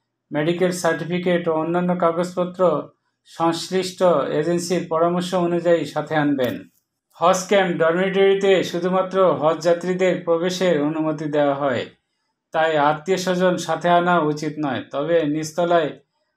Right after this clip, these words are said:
আত্মীয় স্বজনগণ তাদের হজযাত্রীদেরকে নানাবিধ দাপ্তরিক কাজে সহায়তা দিতে পারেন। হজ ক্যাম্পে পান খাওয়া বা ধূমপান করা নিষিদ্ধ। প্রয়োজনীয় খাবার সরবরাহের জন্য রয়েছে তিনটি ক্যান্টিন, যা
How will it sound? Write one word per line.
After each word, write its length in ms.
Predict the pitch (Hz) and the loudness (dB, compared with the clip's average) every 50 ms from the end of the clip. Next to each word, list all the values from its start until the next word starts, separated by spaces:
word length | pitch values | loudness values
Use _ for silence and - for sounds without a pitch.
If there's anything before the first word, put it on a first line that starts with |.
| _ - | _ -8
আত্মীয় 340 | 143 151 151 - - 180 175 | -6 -6 -6 -4 -4 -4 -4
স্বজনগণ 500 | - 180 175 175 180 175 175 170 175 170 160 151 | -2 -4 -2 -2 -2 -2 0 0 -2 -2 -2 -2
তাদের 360 | 160 160 165 160 170 170 165 143 131 | -2 -2 0 2 2 2 2 2 0
হজযাত্রীদেরকে 1000 | 127 147 147 147 151 170 170 170 175 175 175 170 175 175 165 151 147 - 170 160 151 127 113 - _ _ _ _ _ _ _ _ _ _ _ - | -2 -2 -2 0 0 0 0 0 -2 -6 -4 0 0 0 0 0 -2 -4 -2 -2 -2 -4 -6 -10 _ _ _ _ _ _ _ _ _ _ _ -8
নানাবিধ 440 | 156 151 156 160 175 175 170 180 180 175 | -2 0 2 2 2 2 2 0 -2 0
দাপ্তরিক 440 | 165 165 156 156 151 180 170 175 175 | 0 0 0 0 -2 -4 -4 -4 0
কাজে 280 | 180 175 170 165 175 170 156 | 0 0 2 2 2 0 0
সহায়তা 460 | 147 - - 156 156 165 165 160 170 165 | -2 -4 -2 0 0 0 0 0 0 -2
দিতে 260 | 151 147 151 147 156 143 | -2 -2 -6 -4 -4 -2
পারেন। 300 | 143 131 120 110 98 87 80 - _ _ _ _ _ _ _ _ _ - | -2 -2 -2 -2 -4 -6 -10 -16 _ _ _ _ _ _ _ _ _ -4
হজ 200 | 151 170 175 175 - | 0 0 0 0 0
ক্যাম্পে 340 | - 202 190 190 180 196 190 175 147 - | 2 2 2 2 2 2 2 2 2 2
পান 180 | - 147 151 175 180 | 2 2 2 2 0
খাওয়া 240 | 175 - 175 180 175 170 | -2 2 4 4 4 4
বা 120 | 170 175 160 - | 4 2 2 2
ধূমপান 380 | 139 143 151 156 156 170 170 170 | 0 -4 -4 -2 2 2 0 2
করা 240 | 156 175 170 170 170 160 | 2 2 4 4 4 4
নিষিদ্ধ। 460 | 143 139 143 143 - 156 143 127 - 127 123 110 92 90 - _ _ _ _ _ _ _ _ _ _ _ _ _ _ - | 2 0 -2 -2 -4 -6 -6 -6 -6 -4 -2 -2 -2 -4 -6 _ _ _ _ _ _ _ _ _ _ _ _ _ _ 0
প্রয়োজনীয় 520 | 175 185 190 190 185 196 190 190 196 190 190 | 2 4 4 4 4 2 4 4 2 2 0
খাবার 380 | - - 175 165 180 185 180 160 | 2 0 0 4 4 4 4 4
সরবরাহের 540 | - - - 165 165 160 175 180 185 185 180 | 0 0 0 0 2 4 4 4 4 4 2
জন্য 200 | 175 185 180 180 180 180 | 2 0 2 2 2 2
রয়েছে 420 | 170 175 175 175 175 - - 180 165 147 147 | 4 4 2 2 0 -2 0 0 0 0 -2
তিনটি 320 | - 160 160 165 156 170 160 | -4 -6 -6 -6 -4 -4 -2
ক্যান্টিন, 480 | - 156 147 147 147 151 151 147 127 120 - - 110 | 0 0 0 0 0 -2 -2 -2 -2 -2 -6 -8 -4
যা 160 | 120 143 147 | 0 2 4